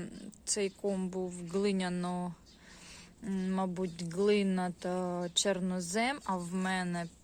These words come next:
пісок, то воно б не розпрямилось, тому корінчики я промила. І ось, е,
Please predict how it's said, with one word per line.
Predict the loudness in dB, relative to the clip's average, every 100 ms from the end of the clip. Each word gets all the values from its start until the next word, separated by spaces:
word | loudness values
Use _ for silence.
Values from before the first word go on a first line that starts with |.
| -18
пісок, | -10 -8 -2 -2 -2 -2
то | -4
воно | -2 -2 -2
б | -2
не | -2
розпрямилось, | -2 -2 -4 -4 -4 -4 -4 -6
тому | -6 -8 -4
корінчики | -4 -2 -2 -4 -4 -4
я | -2 -2 -2 -10 -14 -10 -10 -10 -12 0
промила. | 2 4 2 -2 0 -2 -2 -12 -20 -20 -20 -20 -20 -20 -20 -20 -12
І | -4 -2
ось, | 0 0 0 0 -2 -6 -12
е, | -12